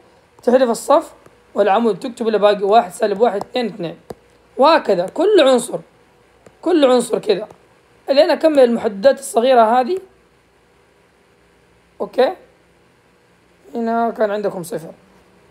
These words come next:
بعدين أضرب مثلًا هذا العنصر، كيف أجيب ال-، ال-، القيمة تبعه؟ طرفين في وسطين، واحد في اثنين باثنين، بعدين ناقص اثنين، ناقص سالب واحد في اثنين بسالب اثنين، سالب مع أس الموجب كم؟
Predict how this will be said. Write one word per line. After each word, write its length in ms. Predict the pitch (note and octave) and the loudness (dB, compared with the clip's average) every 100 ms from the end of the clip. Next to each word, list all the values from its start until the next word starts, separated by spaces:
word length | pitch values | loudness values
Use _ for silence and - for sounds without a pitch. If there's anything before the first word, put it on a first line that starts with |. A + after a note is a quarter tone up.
| _ _ - _ | _ _ -20 _
بعدين 380 | G3+ G#3 C#4 D#4+ | -2 0 0 0
أضرب 520 | G#4 G4+ C#4 A#3+ A#3+ - - | -2 0 4 4 4 -2 -4
مثلًا 460 | B3 B3+ G#3 G#3+ | -2 0 0 2
هذا 80 | A#3+ | 0
العنصر، 320 | G#3+ G#3+ A#3 | 0 -4 -8
كيف 200 | G#3 C4+ | -4 -4
أجيب 220 | A3+ B3 A3+ | -2 -4 -4
ال-، 120 | A3+ | -4
ال-، 180 | A#3 D4 | -4 -4
القيمة 400 | A#3 - A3 F3+ | -6 -6 -6 -2
تبعه؟ 340 | F#3+ G3+ - _ - | -2 -2 -10 _ -4
طرفين 240 | A#3 B3 | -4 -2
في 100 | A3 | -4
وسطين، 400 | G3 - C4 D#4+ - _ _ - | -6 -4 -6 -6 -10 _ _ 2
واحد 240 | A3+ G3 | 2 2
في 100 | G3 | -6
اثنين 280 | F#3+ A#3+ A3+ | -8 -6 -4
باثنين، 440 | G3+ G#3+ B3 C#4 | -6 -6 -6 -4
بعدين 300 | A3 A3+ G#3 | -4 -4 -2
ناقص 400 | G#3+ B3 C#4 F3+ | 0 0 -2 -6
اثنين، 540 | G3+ E3+ - G3 F3+ D#3 - _ _ _ - | -8 -8 -10 -6 -4 -6 -14 _ _ _ -4
ناقص 680 | G3+ A#3 B3+ - D#4+ - - _ _ - | 0 2 2 0 -4 -6 -20 _ _ -4
سالب 320 | G#3+ A3 G3+ | 0 2 2
واحد 280 | C4 G3+ A3 | 0 0 -8
في 60 | |
اثنين 380 | G#3+ A#3+ B3+ D#4+ | -8 -6 -4 -4
بسالب 440 | A3 - A3 F#3+ | -4 0 0 0
اثنين، 280 | F3 F3+ F3 | -8 -10 -10
سالب 260 | E3+ A#3+ A3 | -4 -4 -2
مع 140 | G#3+ | -6
أس 240 | G#3+ A#3+ - | -8 -12 -10
الموجب 420 | G#3+ A3+ A#3 - | -6 -2 -2 0
كم؟ 200 | A3+ | -2